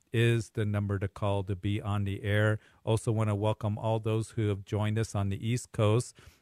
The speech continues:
on Hope F M and Truth F M and parts of Pennsylvania and New Jersey and Maryland and, and Kentucky and North Carolina. We wanna welcome you as, uh, on, uh, the program, and we, uh,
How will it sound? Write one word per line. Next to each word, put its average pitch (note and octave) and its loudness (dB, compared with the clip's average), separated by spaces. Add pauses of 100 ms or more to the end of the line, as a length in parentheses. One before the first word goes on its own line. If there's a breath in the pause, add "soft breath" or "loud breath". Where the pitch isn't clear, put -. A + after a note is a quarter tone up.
on F#2+ 0
Hope A2+ -2
F A#2+ -2
M A2+ 0
and F2 -2
Truth - -2
F A2 0
M A#2 0 (380 loud breath)
and F#2 -4
parts - 0
of G2 2 (140)
Pennsylvania A2 -2
and G#2+ 0
New F#2+ -2
Jersey G#2+ -2
and F#2 -4
Maryland G#2 -2
and, E2+ -4 (320 soft breath)
and F#2 -2
Kentucky G#2+ -2
and G2+ -2
North G#2 0
Carolina. G#2 -2 (320 loud breath)
We F#2+ -2
wanna F#2+ 0
welcome G2+ -2
you G#2 2
as, - -4 (140)
uh, F#2 -2
on, G2+ -2 (380 soft breath)
uh, F#2 -2 (520 soft breath)
the A2 -2
program, G#2+ 0
and F#2 -2
we, G2 2 (120)
uh, F#2 -2